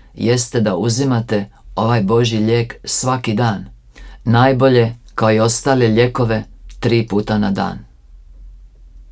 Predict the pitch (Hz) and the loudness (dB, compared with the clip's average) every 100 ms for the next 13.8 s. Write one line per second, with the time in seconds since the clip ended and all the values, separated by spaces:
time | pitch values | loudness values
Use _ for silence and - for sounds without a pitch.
0 | - - - - - _ - - - - | -20 -20 -20 -20 -20 _ -20 -20 -20 -12
1 | - 101 101 92 87 85 90 - 98 95 | -6 -2 -2 -4 -8 -8 -6 -6 -6 -6
2 | - 90 92 - - - - - - - | -8 -6 -8 -10 -18 -20 -20 -20 -20 -10
3 | - 131 147 131 113 - 143 135 - 107 | 0 2 2 2 0 2 2 2 2 0
4 | 104 113 107 - 139 143 127 107 - 104 | 0 -2 -4 2 4 4 0 0 0 0
5 | 107 - 131 135 - 117 110 - - _ | 0 0 0 0 -4 -2 -2 -4 -18 _
6 | - 131 131 120 101 98 98 120 107 - | -2 2 2 2 0 -2 0 2 0 -2
7 | - 113 101 - - - - - _ _ | -2 0 -2 -4 -10 -14 -20 -20 _ _
8 | _ - - - 127 147 123 107 123 123 | _ -20 -20 -6 0 2 2 2 4 4
9 | 107 101 107 107 - 104 107 117 107 131 | 2 2 2 0 0 -2 0 0 2 2
10 | 104 92 - 98 - 113 107 123 110 76 | 0 -2 -4 -4 -2 0 0 0 -2 -4
11 | - 107 123 117 95 82 107 117 113 - | -4 -2 0 0 -2 -2 -2 -2 -6 -6
12 | 101 95 - - - 107 113 101 98 95 | -6 -6 -10 -10 -2 0 2 0 -2 -4
13 | 95 - 92 95 92 98 90 - | -6 -4 -4 -4 -2 -2 -4 -10